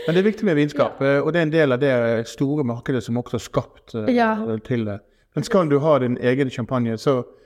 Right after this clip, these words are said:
Speaker 1: så har du möjligheten till också att laga din egen champagne, som vi
Speaker 2: Ja.
Speaker 1: var i, inom för, eh, reklamen, och, och det går an att få en egen blend och laga den. Men viner är också tillgängliga på Vinmonopolet, så det går an att
Speaker 2: Exakt.
Speaker 1: ta och beställa det.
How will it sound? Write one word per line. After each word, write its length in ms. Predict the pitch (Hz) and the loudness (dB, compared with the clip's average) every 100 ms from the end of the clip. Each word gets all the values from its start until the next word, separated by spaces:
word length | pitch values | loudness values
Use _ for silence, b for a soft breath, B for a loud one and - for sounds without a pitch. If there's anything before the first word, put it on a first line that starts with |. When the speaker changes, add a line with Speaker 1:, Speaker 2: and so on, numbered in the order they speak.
| b b | b b
Speaker 1:
så 180 | - 165 | 0 2
har 180 | 139 143 | 4 2
du 60 | 135 | 2
möjligheten 360 | 143 165 156 | 0 0 -2
till 120 | 120 | 0
också 240 | 160 - 135 | -2 -2 -2
att 60 | 120 | 0
laga 180 | 127 | 2
din 180 | 131 131 | 0 0
egen 260 | 123 131 135 | 0 0 0
champagne, 460 | 127 120 131 120 143 - _ - | -4 -2 0 0 -4 -10 _ -2
som 180 | 139 | 0
vi 60 | 131 | 2
Speaker 2:
Ja. 60 | 127 | 2
Speaker 1:
var 280 | 123 120 | 2 2
i, 320 | - 123 120 123 | 0 0 0 0
inom 200 | 135 123 | -2 -2
för, 560 | - 127 113 107 107 | 0 0 0 -2 -2
eh, 40 | 110 | -4
reklamen, 480 | 110 123 147 185 190 | -2 0 2 0 -2
och, 500 | - 127 123 - 127 | -2 0 2 0 -4
och 100 | 127 | -4
det 80 | |
går 100 | 131 | 0
an 80 | 139 | 0
att 80 | 123 | -2
få 160 | 135 123 123 | -4 -4 -2
en 180 | 117 - b b - | -4 -6 b b 0
egen 340 | 135 139 127 | 2 4 2
blend 200 | 123 131 | 2 2
och 60 | 120 | 2
laga 240 | 117 123 | 0 0
den. 200 | 113 110 | 0 0
Men 240 | 135 160 156 | -2 -2 -2
viner 320 | 170 233 196 | 0 2 2
är 60 | - | -2
också 260 | 208 - | -6 -6
tillgängliga 400 | 127 170 165 127 | -2 -2 0 -2
på 180 | 113 127 | -2 -2
Vinmonopolet, 520 | 123 131 147 127 101 | 0 0 -2 -2 -2
så 60 | 120 | -2
det 60 | 147 | -2
går 80 | |
an 100 | 185 | 0
att 60 | 165 | 0
Speaker 2:
Exakt. 240 | - 392 392 | 0 0 2
Speaker 1:
ta 120 | 180 | 2
och 80 | 123 | 0
beställa 400 | 131 - 143 104 | -2 0 2 0
det. 140 | 85 | -2